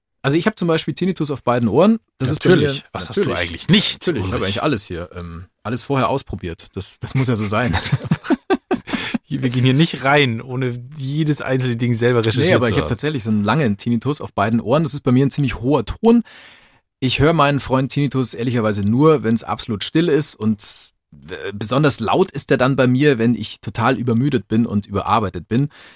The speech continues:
Speaker 1: Dann pfeift er mir was vor, spät abends in der Haier, weil nur dann ist es ja so richtig ruhig und dann nervt mich dieser Kamerad schon ziemlich krass.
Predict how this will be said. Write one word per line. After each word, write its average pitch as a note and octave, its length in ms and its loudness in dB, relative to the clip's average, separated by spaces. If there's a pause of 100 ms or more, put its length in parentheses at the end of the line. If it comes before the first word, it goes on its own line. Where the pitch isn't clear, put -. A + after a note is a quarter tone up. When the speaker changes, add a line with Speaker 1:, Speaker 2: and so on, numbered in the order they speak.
(160)
Speaker 1:
Dann C#3+ 260 2
pfeift - 380 -2
er A2+ 60 2
mir A2 160 0
was F#2+ 160 -4
vor, C#3 260 -2
spät E3 320 0
abends A#2 380 0
in F2 80 -8
der E2 180 -6
Haier, B2+ 360 0 (560)
weil G2+ 160 0
nur A2 160 4
dann C3 460 2
ist C3 100 -2
es C3+ 100 0
ja A#2 140 0
so G#2 100 -2
richtig A2+ 380 -4
ruhig C3 560 -2
und F2 240 -10
dann A#2 240 2
nervt G2+ 320 -2
mich A2 100 -6
dieser F#2+ 220 -8
Kamerad F#2+ 500 -6
schon F#2+ 160 -6
ziemlich F#2 300 -8
krass. - 380 -8